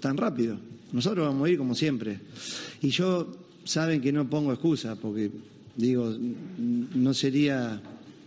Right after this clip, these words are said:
no estaría dentro de, de mis genes esto, ¿no?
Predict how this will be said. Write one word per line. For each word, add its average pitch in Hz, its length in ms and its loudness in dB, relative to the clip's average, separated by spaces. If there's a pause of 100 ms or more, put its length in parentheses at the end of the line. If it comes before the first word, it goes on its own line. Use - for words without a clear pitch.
(1040)
no 143 60 2
estaría 156 320 0
dentro 160 320 0
de, 131 320 2
de 120 180 2
mis 123 160 2
genes 123 600 -2
esto, 117 340 0
¿no? 151 240 0